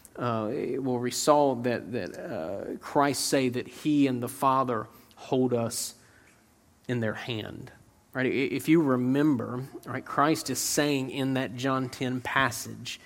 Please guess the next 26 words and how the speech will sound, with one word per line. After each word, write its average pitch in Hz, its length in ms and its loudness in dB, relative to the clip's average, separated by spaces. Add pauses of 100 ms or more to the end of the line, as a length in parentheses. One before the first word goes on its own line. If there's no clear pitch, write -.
(340)
if 127 200 -4
you're 143 220 8
wed 135 580 4
to 160 160 -2
him, 165 540 -2 (600)
you're 131 220 2
secured 120 1000 -2 (640)
to 123 100 -4
him. 113 340 -8 (220)
If 127 140 -6
you're 143 120 8
wed 151 340 6
to 185 100 0
him, 175 280 0
you 139 160 4
are 131 120 2
secured 131 720 -6 (460)
to 120 120 -8
him, 113 200 -8 (100)
right? 127 180 -6
It's 127 200 -6
an 127 240 -2
unbreakable 143 1040 2
bond 117 800 0 (400)
that 120 200 -2
nobody 135 800 4